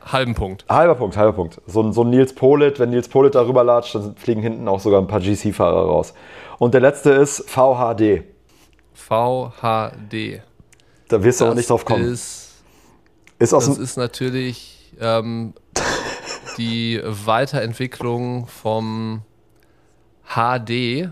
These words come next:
Speaker 1: also was wir halt alle unter High Definition <laughs> kennen, von den, von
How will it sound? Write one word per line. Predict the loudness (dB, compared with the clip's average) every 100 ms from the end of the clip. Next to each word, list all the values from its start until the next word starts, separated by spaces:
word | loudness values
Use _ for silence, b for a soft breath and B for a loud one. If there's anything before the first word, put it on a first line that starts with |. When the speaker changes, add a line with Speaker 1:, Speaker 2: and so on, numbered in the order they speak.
| -8
Speaker 1:
also | -6 -4 -4 -4 -6
was | -8
wir | -4
halt | -4
alle | -4 -6
unter | -2 0
High | 0
Definition | 0 -2 -2 -6 -6
<laughs> |
kennen, | -4 -4 -4
von | -6 -6
den, | -6 -8 -12 -16 -12
von | -6